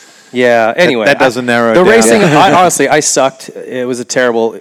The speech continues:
Speaker 1: weekend racing, but I remember being at some little, uh, Italian little restaurant. We're drinking Italian wine, and I was just, I took a second right then.
Speaker 3: Yeah.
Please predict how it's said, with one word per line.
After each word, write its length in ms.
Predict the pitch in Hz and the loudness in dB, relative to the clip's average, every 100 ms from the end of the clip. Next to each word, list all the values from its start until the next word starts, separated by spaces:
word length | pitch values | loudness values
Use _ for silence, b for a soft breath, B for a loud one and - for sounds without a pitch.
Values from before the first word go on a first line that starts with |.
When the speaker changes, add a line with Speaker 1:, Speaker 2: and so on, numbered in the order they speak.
| - | -12
Speaker 1:
weekend 380 | 127 - 107 | -12 -8 -6
racing, 340 | 110 117 - 98 | -4 -6 -6 -6
but 320 | 110 101 _ - | -6 -6 _ -6
I 60 | 123 | -2
remember 400 | 135 139 131 120 | 0 0 -2 -4
being 280 | 123 127 123 | -4 -4 -6
at 100 | 113 | -8
some 260 | - 120 | -8 -6
little, 480 | 123 120 117 117 - _ _ _ _ - | -4 -2 -4 -6 -12 _ _ _ _ -12
uh, 400 | 110 98 92 98 _ _ _ | -8 -8 -8 -14 _ _ _
Italian 540 | - - 117 127 131 127 | -20 -8 -6 -4 -4 -6
little 140 | 127 | -4
restaurant. 580 | 127 117 - 123 117 110 | -4 -6 -6 -4 -4 -6
We're 100 | 110 | -10
drinking 320 | 113 120 123 | -10 -10 -10
Italian 480 | 113 - 120 127 123 | -12 -8 -6 -6 -4
wine, 440 | 120 117 117 120 | -2 -2 -2 -6
and 100 | 113 | -6
I 80 | 107 | -8
was 100 | 117 | -8
just, 260 | 135 - - | -10 -12 -12
I 120 | 123 120 | -8 -8
took 280 | - 180 190 | -8 -8 -6
a 60 | |
second 360 | 185 175 - 123 | -4 -4 -6 -6
right 200 | 127 139 | -8 -6
then. 300 | 120 110 117 | -8 -8 -10
Speaker 3:
Yeah. 260 | 95 101 | -8 -8